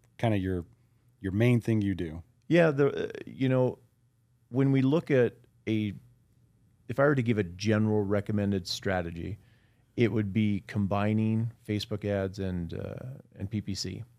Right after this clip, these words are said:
Speaker 1: Mm-hmm. And P P C
Speaker 2: And
Speaker 1: through Google, right?
Speaker 2: Correct.
Speaker 1: Yeah.
Speaker 2: So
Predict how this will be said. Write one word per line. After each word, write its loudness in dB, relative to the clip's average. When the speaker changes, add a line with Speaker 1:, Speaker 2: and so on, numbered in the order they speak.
Speaker 1:
Mm-hmm. -2
And 2
P 4
P 4
C 0
Speaker 2:
And -2
Speaker 1:
through -4
Google, -2
right? -8
Speaker 2:
Correct. -6
Speaker 1:
Yeah. -8
Speaker 2:
So 2